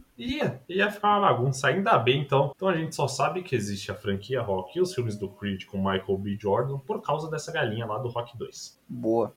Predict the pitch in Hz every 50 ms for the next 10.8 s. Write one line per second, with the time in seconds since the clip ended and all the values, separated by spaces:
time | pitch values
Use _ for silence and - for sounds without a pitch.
0 | _ _ - 123 113 - 113 - - - 143 - 110 110 113 117 117 120 151 185
1 | 196 - - - 202 190 - - 147 131 113 107 104 104 110 110 - - - -
2 | - 117 - - 180 175 170 165 139 113 113 113 107 104 104 101 95 98 104 95
3 | 104 104 98 95 - - 101 104 117 156 165 160 147 123 120 117 - - 110 104
4 | 104 98 92 92 101 98 95 - - 104 110 117 131 160 165 - - 180 131 113
5 | 113 110 110 104 104 - - 101 98 98 95 92 - - 110 107 110 107 104 107
6 | 107 - - - 98 95 92 95 - - - - 113 123 123 117 - - 85 85
7 | 87 90 90 92 98 98 - - - 95 95 107 - - - - - 196 - -
8 | - 139 - - - 311 - - - 123 104 95 101 202 117 - - - - -
9 | - 131 131 131 127 131 131 - - 120 120 127 135 135 135 - 135 131 139 151
10 | 151 - - 175 170 175 170 151 123 - - 120 127 151 170